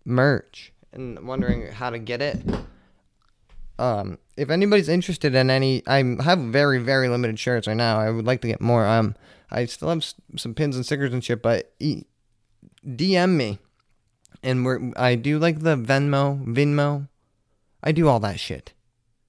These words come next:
So, uh, I, I have some shit. Um,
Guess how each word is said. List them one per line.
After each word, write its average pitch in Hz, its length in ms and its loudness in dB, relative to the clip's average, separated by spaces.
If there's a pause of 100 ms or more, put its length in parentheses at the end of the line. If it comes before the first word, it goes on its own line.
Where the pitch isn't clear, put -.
(680)
So, 113 420 -4
uh, 117 420 -2
I, 120 240 -2 (120)
I 120 100 -2 (120)
have 170 220 2
some 180 120 4
shit. - 280 -2 (1500)
Um, 117 440 -14